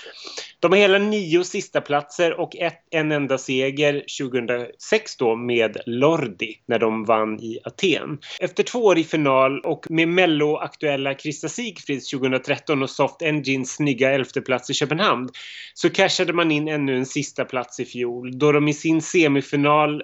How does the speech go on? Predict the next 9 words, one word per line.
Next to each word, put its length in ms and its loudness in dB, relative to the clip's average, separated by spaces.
deltog 420 0
med 180 2
rekordkorta 1160 0
låten 580 -2
Aina 440 2
Mun 420 0
Pita 440 -4
med 220 2
Pertti 500 2